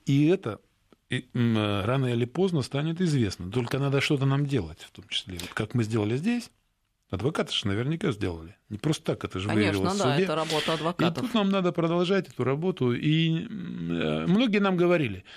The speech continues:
Speaker 1: "Ну, давайте обидимся. Они нас не понимают, они нас не любят, давайте уйдем из, там, с-, отовсюду". Ну и что? Это путь? Конечно, нет. Конечно, надо бороться. Ну, нас и так не любят со, со времен, там,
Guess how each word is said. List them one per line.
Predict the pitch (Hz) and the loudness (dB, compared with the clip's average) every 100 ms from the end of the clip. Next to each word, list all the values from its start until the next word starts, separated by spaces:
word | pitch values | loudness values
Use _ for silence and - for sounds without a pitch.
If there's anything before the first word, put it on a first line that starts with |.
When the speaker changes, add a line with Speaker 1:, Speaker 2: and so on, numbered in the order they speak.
| - - - | -20 -18 0
Speaker 1:
"Ну, | 320 | 2
давайте | 196 190 190 190 107 95 _ _ _ | 4 6 4 0 -6 -8 _ _ _
обидимся. | - 131 147 110 98 101 92 _ - | -6 -2 0 -2 -4 -8 -12 _ -4
Они | 123 147 | 0 2
нас | 139 - - - | 2 0 -8 -18
не | - 127 113 120 117 120 | -14 -14 -12 -10 0 0
понимают, | 131 135 185 190 | 2 4 4 4
они | 131 110 107 | 2 -2 -2
нас | 101 - | -2 -2
не | 101 | -2
любят, | 120 196 131 - | 2 2 0 0
давайте | 123 113 104 | 0 0 -2
уйдем | 101 101 101 90 | -2 -2 -2 -2
из, | - _ | -6 _
там, | 87 80 90 | -12 -12 -18
с-, | - - | -20 -12
отовсюду". | 101 107 - 90 82 - - - - - _ - - | -6 -6 -4 -6 -6 -16 -18 -18 -20 -20 _ -20 -2
Ну | 127 180 | 2 2
и | |
что? | 160 - 104 120 _ _ _ _ - | 2 -2 -4 -4 _ _ _ _ -6
Это | 113 127 | -4 -2
путь? | 113 208 208 | 0 0 0
Конечно, | - 151 - 92 | -4 -4 -2 -4
нет. | 87 82 _ _ _ _ _ _ _ | -6 -10 _ _ _ _ _ _ _
Конечно, | 160 190 127 | 2 2 0
надо | 110 104 | -2 -2
бороться. | 101 104 82 - - _ _ - | -2 -4 -6 -14 -20 _ _ -14
Ну, | 220 233 220 | 0 4 6
нас | 208 - | 4 2
и | 190 | 0
так | 214 | 2
не | 190 180 170 | 4 4 6
любят | 165 113 | 4 0
со, | - 117 | -6 -6
со | - | 0
времен, | 131 139 147 139 | 2 2 2 0
там, | 113 95 | -2 -6